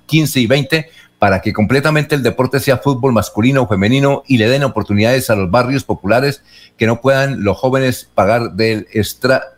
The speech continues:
eh, que no va-, que no jóvenes que puedan pagar del estrato bajo de ahí salen los, ah, que el estrato bajo salen los grandes". Eh, sí, señor.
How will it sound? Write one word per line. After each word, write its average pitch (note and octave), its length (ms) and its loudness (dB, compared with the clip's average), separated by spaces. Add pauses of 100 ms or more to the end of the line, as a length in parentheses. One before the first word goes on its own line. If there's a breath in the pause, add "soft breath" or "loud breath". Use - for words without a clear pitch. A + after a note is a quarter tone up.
eh, F2+ 720 -2
que G2 120 -2
no G#2 60 4
va-, A#2 240 0 (340)
que G2 100 2
no A2 260 2
jóvenes B2+ 420 -2
que F#2+ 380 -2 (760)
puedan A#2 320 0
pagar G#2 320 0
del A2+ 120 -2
estrato A2+ 560 -2
bajo A#2 500 0 (220)
de F#2 220 2
ahí G#2+ 280 -2
salen A2 320 -2
los, G2+ 160 0
ah, A#2+ 240 2
que - 80 -6
el F2+ 80 0
estrato A#2 840 -2
bajo A2+ 400 0 (160 loud breath)
salen B2 500 0
los F2+ 100 0
grandes". F#2 680 -2
Eh, E2+ 120 -4
sí, A2 160 0
señor. G#2 400 0